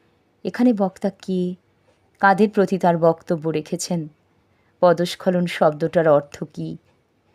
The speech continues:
সম্রাট হুমায়ুন কার পুত্র ছিলেন? সম্রাট হুমায়ুনের মতো পদস্খলন বলতে কবি কী বোঝাতে চেয়েছেন? কবিতাটিতে সমাজের কোন চিত্র ফুটে উঠেছে?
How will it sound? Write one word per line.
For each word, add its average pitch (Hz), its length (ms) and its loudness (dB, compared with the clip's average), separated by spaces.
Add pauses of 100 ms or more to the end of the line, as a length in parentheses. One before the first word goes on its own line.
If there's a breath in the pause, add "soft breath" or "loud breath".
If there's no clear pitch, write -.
(180)
সম্রাট 247 500 4
হুমায়ুন 233 600 4
কার 185 240 -2
পুত্র - 380 -10
ছিলেন? - 340 -10 (640)
সম্রাট 190 480 2
হুমায়ুনের 180 460 2
মতো 175 240 0
পদস্খলন 170 680 0
বলতে 165 380 -4 (640)
কবি 220 220 -2 (120)
কী 254 240 -2
বোঝাতে 156 500 -12
চেয়েছেন? - 540 -12 (760)
কবিতাটিতে 208 640 0
সমাজের 185 500 0
কোন 202 280 -2
চিত্র 208 520 -6
ফুটে - 280 -10
উঠেছে? - 520 -12